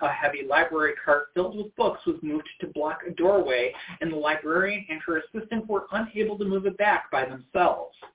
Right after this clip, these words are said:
Books have also mysteriously fallen off the shelves, and on occasion, books have been left at the, uh, that have been left at the front desk have mysteriously been reshelved when no one was around to do so.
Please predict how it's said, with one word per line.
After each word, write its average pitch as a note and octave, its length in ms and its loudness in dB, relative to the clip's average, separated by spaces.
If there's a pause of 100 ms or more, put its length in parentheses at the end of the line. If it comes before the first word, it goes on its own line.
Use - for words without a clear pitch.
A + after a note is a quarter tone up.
(1160)
Books D3 260 2
have C#3+ 120 0
also C#3+ 320 -2
mysteriously C3 560 -2
fallen G#2 240 -4
off F#2+ 240 -12
the - 140 -14
shelves, G3 420 4
and F#3 200 0
on G3+ 180 2
occasion, G#3 580 -2
books F3+ 300 -2
have F#3 120 -2
been E3+ 200 -4
left D3+ 220 -4 (100)
at D3 160 -6
the, C3 120 -14 (140)
uh, B2+ 300 -4 (120)
that C#3 140 4
have C#3 160 -6
been A#2+ 140 -6
left - 220 0
at - 80 -12
the - 120 -20
front - 320 -4
desk G#3+ 300 6 (380)
have F3+ 120 4
mysteriously B3 680 -4
been D#3+ 300 0
reshelved D#3 840 2
when E3+ 200 0
no D3 160 4
one E3+ 240 0
was D3+ 180 -6
around - 380 -2 (160)
to C#3 80 -14
do F#3+ 300 2 (100)
so. - 160 -2